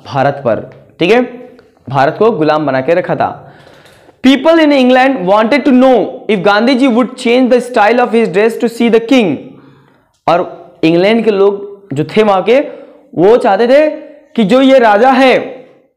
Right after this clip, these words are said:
उसके सामने जब जाए, कौन, गांधी जी, तब अपना dress क्या करे, Change करे, जो अच्छा कपड़ा, coat वगैरह ऐसा डाल करके जाए। लेकिन गांधी जी made it very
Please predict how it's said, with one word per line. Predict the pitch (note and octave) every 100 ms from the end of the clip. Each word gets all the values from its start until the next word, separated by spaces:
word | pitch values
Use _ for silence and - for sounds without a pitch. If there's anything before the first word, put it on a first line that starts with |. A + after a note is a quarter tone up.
| _ _ -
उसके | F#3 -
सामने | A3 A3 A3+
जब | G3+
जाए, | E3+ G3+ A#3 F#3 - - - _ -
कौन, | F#3 A#3+ C4 - - D#3+
गांधी | G3+ A3+
जी, | G3+ F3 - - - - _ -
तब | B3 B3+ - -
अपना | F3+ F3+ F#3+
dress | F3+ E3 F#3 -
क्या | G3
करे, | G3+ C4+ F4 - - -
Change | - G#3+ A#3+ G#3
करे, | F#3+ F3 C#3+ - - - C3
जो | B2+ F3 G3 - -
अच्छा | F3 - G3
कपड़ा, | F#3 E3 F3 F3 F3+ - - -
coat | F3 E3+
वगैरह | E3 E3
ऐसा | D#3+ E3
डाल | D3+ D3
करके | D#3 A3 D#4+ - - - _ C#3
जाए। | D3+ B2 G#2 - - - _ -
लेकिन | D3+ A3 C4+ B3+ F#3+ B2+ - - - -
गांधी | D3 F3+ G3 B3+
जी | C#4
made | A#3+ A3+ A#3 A#3+
it | A#3
very | F#3 G3